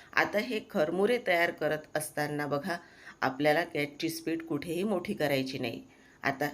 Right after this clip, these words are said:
शेंगदाणे काढून घेतलेले आहेत. हे मीठ तुम्ही थंड झाल्यानंतर एका भरणीमध्ये भरून ठेवा.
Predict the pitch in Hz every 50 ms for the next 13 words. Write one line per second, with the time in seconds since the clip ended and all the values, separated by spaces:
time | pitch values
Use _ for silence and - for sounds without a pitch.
0 | - - - - 196 156 147 135 151 170 202 202 - 196 180 165 170 170 160 156
1 | 139 - - 185 - 135 131 131 - 131 120 120 - - _ _ _ - - 175
2 | 165 160 160 170 170 170 165 - - 165 156 160 156 - - 156 139 156 180 202
3 | 196 220 175 151 151 151 151 151 147 135 - 165 - - 135 131 151 143 139 165
4 | 147 131 131 135 139 139 131 135 196 190 226 214 175 160 156 135 160 127 117 123